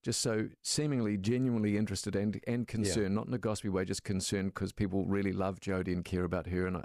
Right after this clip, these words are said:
Speaker 1: and hopefully people know that I care about her. I will finish with a desperately cheesy line, 'cause I thought, "How am I actually gonna talk about this without breaking down?"
Speaker 2: Mm.
Speaker 1: But one of my favourite movies is The Notebook. And in the movie, the, the woman, the, the wife, the mum, she has dementia. And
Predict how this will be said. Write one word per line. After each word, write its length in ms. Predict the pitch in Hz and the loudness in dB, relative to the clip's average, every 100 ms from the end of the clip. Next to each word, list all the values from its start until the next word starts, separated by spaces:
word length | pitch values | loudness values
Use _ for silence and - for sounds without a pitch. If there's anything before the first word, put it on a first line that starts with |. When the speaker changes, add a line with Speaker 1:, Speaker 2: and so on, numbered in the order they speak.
| - | -4
Speaker 1:
and 140 | 85 | 0
hopefully 340 | 92 - 87 - - - - - - | 0 -2 -6 -6 -12 -20 -20 -20 -4
people 180 | 95 90 | 0 2
know 180 | 95 95 | 2 2
that 120 | 90 | 0
I 140 | 90 | 0
care 180 | 92 92 | -2 -4
about 200 | 87 82 | -2 -2
her. 100 | 87 - - _ _ | -2 -6 -16 _ _
I 120 | - | -2
will 120 | 101 101 | 0 0
finish 300 | 139 139 - | -2 -2 -2
with 100 | 107 | -2
a 40 | |
desperately 400 | 113 117 - 104 | 0 -2 -2 -4
cheesy 340 | - 117 101 | 0 0 2
line, 260 | 101 101 104 | 2 2 -2
'cause 140 | - | -2
I 60 | 95 | -4
thought, 200 | - 113 | -2 -4
"How 120 | 95 110 | -2 -2
am 60 | 139 | 0
I 100 | 135 | -2
actually 260 | 117 101 | -4 -4
gonna 80 | 90 | -4
talk 220 | - 113 | -2 -4
about 120 | 101 | -2
this 160 | 71 82 | -2 -2
without 240 | 90 92 | -2 -2
breaking 320 | - 92 92 90 | -2 -4 -4 -2
down?" 240 | 95 92 - _ | -2 -2 -8 _
Speaker 2:
Mm. 180 | 95 92 | -4 -2
Speaker 1:
But 80 | 101 | 0
one 120 | 107 | 0
of 80 | 117 | 0
my 100 | 104 | -2
favourite 380 | 95 117 113 - | 0 -2 -2 0
movies 340 | 104 95 90 | -2 0 0
is 140 | 92 92 | -2 -2
The 80 | |
Notebook. 480 | 90 98 - 90 - - _ _ _ | -2 -2 -2 -6 -8 -20 _ _ _
And 220 | - 90 95 | -4 -2 0
in 140 | 110 | 2
the 60 | 107 | 2
movie, 640 | 104 113 98 78 80 - _ | 2 0 0 -4 -6 -12 _
the, 440 | 87 90 92 98 - - | -6 -2 -2 -2 -6 -8
the 140 | 87 | -4
woman, 500 | 90 98 113 92 95 - - | 0 0 0 -2 -4 -10 -6
the, 140 | 90 - | -4 -2
the 80 | 92 | -2
wife, 360 | 87 104 95 - - - | 0 0 -2 -8 -18 -8
the 100 | 87 | -2
mum, 360 | 98 95 87 - | 0 -2 -4 -8
she 240 | - - 90 | -6 -2 0
has 200 | 90 90 | 0 -2
dementia. 500 | 92 104 - - - - | -2 -2 -2 -6 -8 -12
And 360 | - 90 92 87 | -2 0 0 -2